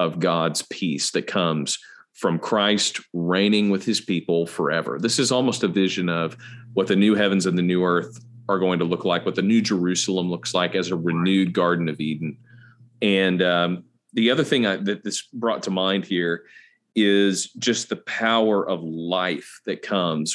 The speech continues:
when God restores his people. And so in Zechariah, what you see is when the shepherd is pierced, there is a river that comes out and waters the earth. And, and of course, we take that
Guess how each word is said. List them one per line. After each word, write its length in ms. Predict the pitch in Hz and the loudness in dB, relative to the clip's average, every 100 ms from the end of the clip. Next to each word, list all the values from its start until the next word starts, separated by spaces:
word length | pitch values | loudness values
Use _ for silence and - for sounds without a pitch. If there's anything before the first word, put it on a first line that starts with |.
| - | -2
when 200 | 104 87 | 0 2
God 300 | 90 90 82 | 2 2 0
restores 560 | 85 - - 87 85 - | 0 -2 0 0 0 -4
his 140 | - | -8
people. 400 | - 120 - 69 | -6 -6 -6 -6
And 100 | 71 | -2
so 160 | - 101 | 0 2
in 100 | 92 | 2
Zechariah, 600 | 123 123 107 101 117 98 | 0 2 2 4 4 2
what 180 | 87 | 0
you 60 | - | -2
see 260 | - 92 85 | -2 0 0
is 160 | 80 | -2
when 380 | 95 95 92 87 - - _ | 0 2 0 -2 -10 -20 _
the 80 | 92 | -4
shepherd 440 | - 120 110 104 87 | 0 0 2 0 0
is 120 | 82 - | -2 -8
pierced, 760 | - 160 143 82 78 - - - _ _ - | -2 0 2 0 -2 -6 -8 -20 _ _ -2
there 240 | 101 101 | 2 2
is 100 | 95 | 2
a 80 | 92 | 0
river 540 | 85 92 110 127 110 | 0 0 2 2 2
that 180 | 80 76 | 0 -4
comes 320 | - 101 90 | -6 -6 -4
out 340 | 85 85 80 90 | -4 -4 -6 -8
and 200 | 85 80 | -8 -2
waters 420 | 92 90 87 - | 0 0 -2 -6
the 180 | 76 78 | -6 -4
earth. 280 | 73 69 | -4 -6
And, 180 | 87 87 - | -6 -6 -4
and 100 | 92 | -6
of 100 | - | -2
course, 280 | 107 90 - | -2 0 0
we 100 | 104 | 0
take 280 | - 90 - | 0 -2 0
that 240 | 80 67 | -2 -4